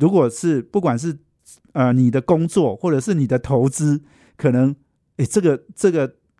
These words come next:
这个生态圈其实都很关键。那里面有哪些公司，然后有在做什么？好，这个可能是我们未来，呃，云原生世代里面的一个非常重要的，呃，这个我们应该说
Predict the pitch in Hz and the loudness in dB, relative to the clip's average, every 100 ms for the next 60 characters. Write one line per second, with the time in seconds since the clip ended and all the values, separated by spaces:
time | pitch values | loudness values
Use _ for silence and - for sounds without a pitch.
0 | _ - 202 175 143 175 175 170 139 147 | _ -4 0 0 2 0 0 -2 -2 -2
1 | 143 131 123 120 135 104 120 117 123 117 | -2 -6 -4 0 0 0 -4 -4 -2 -2
2 | 175 135 151 156 127 110 110 139 135 135 | -2 0 0 0 -2 -4 -4 -4 -2 -2
3 | 135 131 131 123 139 131 110 - - 143 | -4 -4 -4 -2 -4 -4 -6 -8 -6 -6
4 | - 147 117 98 92 - _ _ _ _ | -2 -2 -2 -8 -12 -18 _ _ _ _
5 | 107 - _ _ - 233 170 139 123 123 | -10 -10 _ _ -2 0 0 -2 -2 -2
6 | 202 175 117 117 175 151 117 104 117 _ | -2 -2 -2 -4 -2 -2 -4 -10 -14 _
7 | _ - 113 110 156 127 143 156 - - | _ -10 -8 -6 -4 -4 -4 -6 -12 -6
8 | 135 135 - 147 156 - 151 127 135 110 | -2 -2 -2 -2 -2 -4 -6 -4 -6 -6
9 | 107 117 135 120 113 131 120 131 113 - | -6 -4 -2 -4 -4 -6 -4 -4 -6 -2
10 | 160 123 135 107 95 90 - _ _ - | 0 0 -2 -4 -10 -16 -20 _ _ -16
11 | 110 123 139 123 113 107 107 - _ _ | -12 -8 -6 -6 -6 -8 -12 -16 _ _
12 | _ 120 123 147 151 147 156 151 | _ -6 -2 0 0 -2 -2 -4